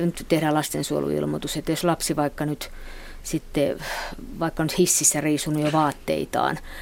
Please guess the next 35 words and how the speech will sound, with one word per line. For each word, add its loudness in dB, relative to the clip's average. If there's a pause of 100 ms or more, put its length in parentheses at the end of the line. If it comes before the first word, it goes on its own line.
(160)
niin 2
siitä 2
kun -8
sitten 2
lastensuojelussa 2
kuullaan, 4
niin 2
se 4
oikein 6
vääristyy, 6
mitä 4
mä 4
oon 4
nähnyt 4
näitä 2
asiakirjoja, 0
niin, 0 (300)
niin -2
katsotaan, 6
että 6
lapsella 4
ei 6
ole 4
rajoja. 6 (100)
No, 4
lapsi 4
on 2
aisti, 2 (100)
yliherkkä, 4 (440)
hänellä 6
on 2
sih-syndrooma 4
eli 6
sensorisen 4
integraatiohäiriö, 4